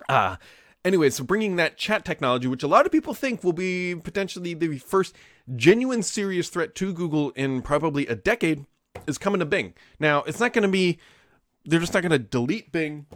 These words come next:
and then drop in chat, this, this technology, but they're gonna augment it, which is a good thing, because the chat stuff, while it is, it is exceptional, it is not perfect. It's not great for shopping and comparing things, and there's, there's definitely scenarios where it is not great.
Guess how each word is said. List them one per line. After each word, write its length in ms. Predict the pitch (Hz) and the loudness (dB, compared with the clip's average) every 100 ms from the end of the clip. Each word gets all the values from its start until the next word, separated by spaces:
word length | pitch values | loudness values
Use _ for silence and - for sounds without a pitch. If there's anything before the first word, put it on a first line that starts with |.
| - - _ _ _ | -10 -12 _ _ _
and 120 | 135 | 2
then 140 | 135 120 | 2 4
drop 280 | 143 131 | 4 4
in 100 | 131 117 | 4 -2
chat, 320 | 147 120 _ - | -2 -2 _ -20
this, 420 | 113 120 104 110 | -12 -10 -10 -16
this 300 | 123 120 101 | -10 -8 -6
technology, 640 | - 110 139 151 139 139 | -6 -4 0 0 0 -2
but 180 | 135 143 | -2 0
they're 140 | 165 | -2
gonna 240 | 156 170 - | -2 -4 -4
augment 480 | 131 185 143 110 - | 0 0 0 -4 -4
it, 120 | 117 | -6
which 160 | 131 127 | -6 -6
is 140 | 135 | -6
a 20 | 135 | 0
good 140 | 170 | 0
thing, 140 | 139 | 0
because 240 | 143 196 175 | 0 -2 0
the 100 | 202 | -2
chat 260 | 233 254 | -2 -4
stuff, 220 | - - - _ - - - | -2 -4 -4 _ -20 -20 4
while 180 | 151 | 8
it 120 | 190 165 | 8 6
is, 120 | - | 2
it 120 | - 147 | -4 -4
is 140 | 110 | -8
exceptional, 640 | - - - - 107 95 _ - - | -14 -2 -2 -2 -8 -10 _ -20 -2
it 120 | 151 | 0
is 120 | 131 | 2
not 340 | 135 139 - | 0 0 -4
perfect. 440 | - 165 151 160 - | 2 2 2 -2 -4
It's 160 | 139 202 | -8 -4
not 180 | 208 | -4
great 220 | 151 160 - | -2 -4 -2
for 140 | 123 | -8
shopping 500 | - 151 147 160 143 | -4 -2 -2 -2 -4
and 160 | 113 110 | -6 -6
comparing 560 | 110 170 151 139 143 | -8 -4 -4 -4 -8
things, 480 | 123 143 139 139 123 | -6 -8 -6 -10 -12
and 240 | - 120 | -10 -6
there's, 240 | 123 117 123 | -6 -6 -6
there's 380 | 156 143 113 - | -2 -2 -4 -2
definitely 340 | 151 160 147 | -2 -2 -8
scenarios 500 | - 135 131 123 107 | -6 -2 0 0 -2
where 140 | 117 127 | -6 -4
it 100 | 123 | -8
is 140 | 110 | -4
not 300 | 110 110 101 | -4 -4 -6
great. 300 | 98 95 | -6 -6